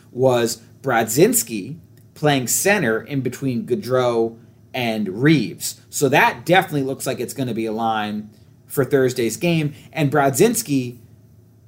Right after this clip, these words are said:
Gallant really seems to be high on him recently. He's been the sure thing out of those A H L guys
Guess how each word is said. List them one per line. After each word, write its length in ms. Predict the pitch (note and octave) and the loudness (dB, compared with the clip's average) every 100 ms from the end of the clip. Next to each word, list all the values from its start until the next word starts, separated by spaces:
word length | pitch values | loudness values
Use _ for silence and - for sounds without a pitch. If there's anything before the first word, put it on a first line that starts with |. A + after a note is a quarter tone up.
| - | -8
Gallant 460 | C#3+ C3+ F3+ B3+ - | -2 2 2 2 -2
really 480 | C#3+ C#3 E3+ F3 D3 | 0 8 8 8 6
seems 340 | - E3+ C#3+ - | 2 0 -2 -4
to 80 | |
be 140 | A#2+ A2 | -8 -4
high 280 | B2+ C3 A2 | 0 0 0
on 120 | G#2+ | -2
him 220 | A2 G2+ | -8 -10
recently. 420 | G2+ - G2 F2+ | -10 -12 -14 -16
He's 300 | F2+ D#3 G#3+ | -4 -4 -2
been 240 | F3 G3 E3+ | 0 0 0
the 80 | |
sure 340 | C3 - D3 C3 | -2 0 0 0
thing 320 | C3 C#3 B2 | -2 -4 -2
out 140 | A2+ | -2
of 80 | G#2 | -4
those 180 | A2+ G#2 | -6 -8
A 40 | |
H 380 | - A2+ G#2+ G#2+ | -6 -6 -4 -4
L 200 | A2+ G#2+ | -6 -6
guys 400 | G#2 G2+ G2 F#2+ | -2 -2 -2 -6